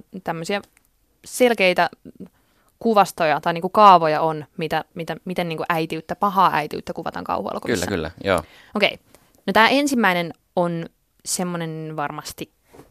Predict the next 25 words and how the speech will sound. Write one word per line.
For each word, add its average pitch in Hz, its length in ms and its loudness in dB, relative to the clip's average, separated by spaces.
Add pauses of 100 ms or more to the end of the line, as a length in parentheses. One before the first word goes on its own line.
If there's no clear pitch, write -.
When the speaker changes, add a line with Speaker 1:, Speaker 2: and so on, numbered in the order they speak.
(640)
Speaker 1:
kaikkein 302 600 -2
kuuluisin 175 600 -2
paha 165 340 0
äiti 151 380 -8
trooppi, 190 520 -2 (140)
tämmönen 175 260 -6 (100)
perverssi, 185 680 -2 (120)
ylisuojeleva 151 800 -2
äiti. - 480 -8 (720)
Ja 165 180 2
e-, 226 100 0 (200)
tyyppiesimerkki 180 720 -2
on 151 180 -6
vaikka - 240 -4
Psykon 196 480 -6 (180)
Norma 202 360 0
Bates, 151 560 -4
eli 165 100 -4
Norman 165 380 -6
Batesin - 360 -10
äiti, - 360 -8 (100)
Speaker 2:
Joo. 85 220 -4 (300)
Speaker 1:
jota 170 160 0
itse 165 220 -4
asiassa - 200 -8